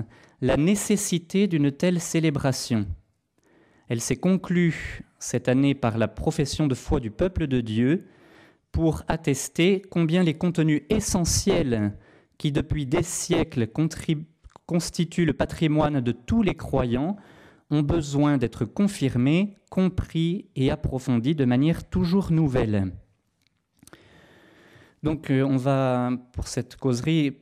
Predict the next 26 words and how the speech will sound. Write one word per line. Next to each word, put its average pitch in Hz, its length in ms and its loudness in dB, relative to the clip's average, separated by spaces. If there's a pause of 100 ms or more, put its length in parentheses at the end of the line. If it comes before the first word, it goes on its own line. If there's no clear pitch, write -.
(160)
prés-, 143 300 -2
re-, 143 260 -2
reprendre 156 480 0
les 131 120 4
points 147 240 0
essentiels 147 580 0
de 123 80 0
la 123 100 2
lettre 135 280 0
apostolique 131 580 -2
de 120 60 -4
Benoît 120 320 2
seize, 175 480 0 (1500)
qu'il 123 200 -4
faudra 120 500 -2
bien 117 180 0
sûr 127 280 -6
que 113 100 -6
chacun 123 400 -4
nous, 113 260 0
nous 113 220 -2
lisions 127 640 0
et 104 60 -4
que - 180 -6
nous 110 120 2
méditions. 135 760 0